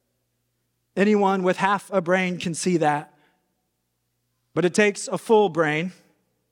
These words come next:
or let me say it like Christ, it takes eyes to see and ears to hear, opened by the Spirit of God, to see that our primary concern with darkness is not there.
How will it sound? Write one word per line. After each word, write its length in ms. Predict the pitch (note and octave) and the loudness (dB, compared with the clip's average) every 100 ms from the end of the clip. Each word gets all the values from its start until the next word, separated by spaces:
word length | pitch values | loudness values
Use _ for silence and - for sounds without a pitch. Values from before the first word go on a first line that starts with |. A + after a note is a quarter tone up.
| _ _ _ _ - | _ _ _ _ -4
or 80 | D3 | -2
let 120 | D#3+ | 0
me 60 | E3 | -2
say 220 | - E3 | 0 0
it 80 | E3+ | 0
like 160 | D3 | -4
Christ, 480 | - D#3+ C#3+ - - _ - _ | -2 -2 -2 -8 -16 _ -20 _
it 140 | F3 - | -6 0
takes 300 | G3 - - | 0 0 -2
eyes 480 | F#3 F#3 F#3 F#3+ - | 0 2 0 -2 -8
to 100 | - | -8
see 720 | - - F#3+ F3+ F3+ F3 E3+ _ _ _ _ _ _ _ _ _ | -6 -2 0 0 0 -2 -4 _ _ _ _ _ _ _ _ _
and 140 | C#3 | -6
ears 400 | F3 G3 F#3+ - | 2 4 2 0
to 100 | - | -8
hear, 640 | F3 - F3+ E3+ E3+ E3 - _ _ _ _ _ _ - | -6 0 2 4 2 -2 -6 _ _ _ _ _ _ 2
opened 540 | G3 G3+ G#3+ F3+ C#3 | 2 4 0 -2 -2
by 160 | D#3+ D3 | -2 -2
the 100 | D3+ | -6
Spirit 440 | - - F#3+ F3 | -8 -2 0 0
of 120 | D#3+ | -2
God, 320 | E3+ D#3+ D3 C3+ | 0 0 0 -4
to 100 | D#3 | -8
see 680 | - - G#3 G3+ G3 F#3+ - _ _ - | -4 0 2 2 0 -4 -14 _ _ -2
that 160 | D#3 | 0
our 160 | F3 F#3+ | 2 0
primary 680 | - G3+ G3+ G#3+ G#3 F#3+ F3 | -2 0 2 2 0 0 0
concern 540 | - D3+ - D3+ C#3+ | -4 -8 -4 -4 -4
with 160 | C3+ C3+ | -6 -6
darkness 540 | C3+ B2+ C3 B2+ - | -6 -6 -10 -10 -8
is 220 | E3 E3+ E3+ | -6 -4 -2
not 240 | E3+ E3 | -4 -2
there. 340 | F#3 E3 B2 | -2 -2 -6